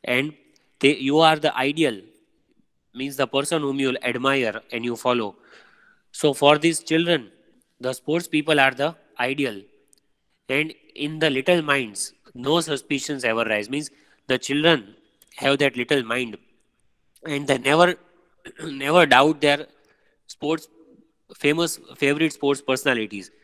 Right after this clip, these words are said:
When we like them, we never want to hear wrong about them. No suspicions. Suspicions means doubts.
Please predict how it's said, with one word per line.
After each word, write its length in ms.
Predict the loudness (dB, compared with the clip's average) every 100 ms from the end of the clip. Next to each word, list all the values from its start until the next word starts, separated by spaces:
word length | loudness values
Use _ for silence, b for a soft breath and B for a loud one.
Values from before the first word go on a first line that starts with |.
| _
When 220 | -4 -4 0
we 100 | 0
like 280 | 0 0
them, 260 | -2 -2 -6 _ _ _ _
we 140 | -6 -4
never 400 | -2 -2 -4 -6 -16 -8
want 240 | -6 -4
to 60 | -2
hear 220 | 0 0
wrong 260 | 0 -2 -2
about 300 | -2 -2 -2
them. 260 | -8 -8 _ _ _ _ -18
No 240 | -6 -4
suspicions. 760 | -2 -2 -2 0 0 0 -2 -2
Suspicions 580 | -4 0 0 0 -4 -2
means 220 | -4 0
doubts. 520 | 4 4 2 -4